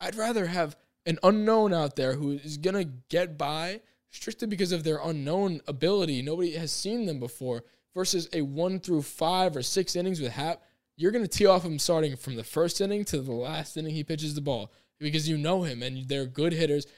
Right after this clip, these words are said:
And a big point that we haven't brought up yet is we're facing the Twins. They have some very,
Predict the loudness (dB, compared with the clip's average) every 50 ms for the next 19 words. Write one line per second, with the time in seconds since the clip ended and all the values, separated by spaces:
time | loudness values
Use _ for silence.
0 | _ -20 -12 -4 -4 -2 0 0 -2 -4 -2 4 8 8 8 8 6 -2 -6 -2
1 | 0 0 0 0 -2 -2 0 2 2 2 0 -2 -2 0 0 2 2 2 0 0
2 | -2 -6 -6 -6 -8 -12 _ _ _ _ _ _ -4 -2 -2 -2 -2 -4 -8 -10
3 | _ _ _ _ _ _ _ _ _ _ _ _ _ _ _ -20 -14 _ 0 0
4 | 6 8 8 8 8 6 0 -4 -4 -6 -6 -6 -4 -4 -6 -8 -12 -16 _ _
5 | _ _ _ _ _ _ -6 -2 0 0 0 -2 -4 -12 _ _ -12 -8 -8 -8
6 | -8 -10 -12 _ _ _ _ _ _ _ _ -12 -10 -10 -8 -8 -2 -2 0 2
7 | 2 2 2 2 2 -2 -6